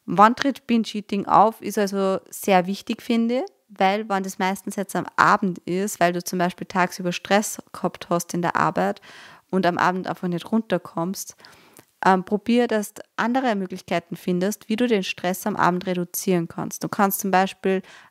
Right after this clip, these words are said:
einen Abendspaziergang machen, vielleicht mit einem guten Podcast im Ohr, ähm, je nachdem, wie du willst, oder einfach einmal ohne äußere Reize spazieren. Das bringt nämlich einen Körper noch mal richtig gut runter.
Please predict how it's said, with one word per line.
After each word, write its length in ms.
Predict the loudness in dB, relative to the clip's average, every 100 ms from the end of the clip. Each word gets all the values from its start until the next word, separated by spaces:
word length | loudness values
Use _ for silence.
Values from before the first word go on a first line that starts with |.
| -2
einen 220 | 0 0 0
Abendspaziergang 1080 | 4 4 2 -6 -10 -10 -8 -8 -6 -6 -4
machen, 360 | -6 -8 -8
vielleicht 360 | 2 2 2 -2
mit 160 | -2 -2
einem 100 | -4
guten 300 | -4 -4 0
Podcast 560 | -2 -2 -2 -2 0
im 140 | -2 0
Ohr, 260 | 0 -2 _ -20 -20 -20 _ -2
ähm, 280 | 0 0 -2
je 140 | -2
nachdem, 400 | -2 -2 -2 -2
wie 80 | -2
du 140 | -4 0
willst, 360 | 0 0 -4
oder 180 | -4 0
einfach 320 | 0 0 -2
einmal 380 | -2 0 -2 -4 _ -4
ohne 400 | 0 0 -2 -6 _ -2
äußere 600 | 0 0 -4 -4 -4 -2
Reize 460 | -2 -2 -4 -4
spazieren. 800 | -4 -2 -2 -2 -4 0 2 0 -6 -16 -20 -20 -20 _ 0
Das 180 | 0
bringt 340 | 0 -4 -4 0
nämlich 320 | 0 0 0
einen 200 | 0 0
Körper 440 | 0 0 0 -2
noch 140 | 0 0
mal 140 | -4
richtig 440 | -6 -8 -10 -12 -6
gut 360 | -6 -6 -2
runter. 480 | 0 0 0 -2